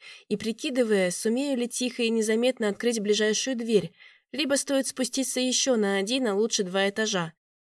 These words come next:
Но, как назло, на площадке стало тише. Порыв ветра донёс терпкий аромат крепкого вишнёвого табака, и я недовольно поморщилась. Терпеть не могла курильщиков.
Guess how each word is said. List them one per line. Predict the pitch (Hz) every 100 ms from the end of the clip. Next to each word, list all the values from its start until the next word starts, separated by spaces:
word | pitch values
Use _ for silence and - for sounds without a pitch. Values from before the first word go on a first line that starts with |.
| _ _ 202
Но, | 214
как | 247 247
назло, | 240 240 330
на | 285 214
площадке | 202 269 277 -
стало | 226 254 262
тише. | 269 233 185 - 165 _ _ _ _ _ _ _ _
Порыв | 214 226 226 220
ветра | 247 285 233
донёс | 208 220 226 -
терпкий | 240 226 - 208
аромат | 208 214 220
крепкого | - 226 214 214 202
вишнёвого | 202 202 220 208 208 208
табака, | 214 233 247 226 175 _ _ _ -
и | 208
я | 208
недовольно | 202 202 196 208 202
поморщилась. | 220 226 196 - 180 170 - - _ _ _ _
Терпеть | - 233 - 202 -
не | 190
могла | 180 180 180
курильщиков. | 202 202 170 - 180 175 -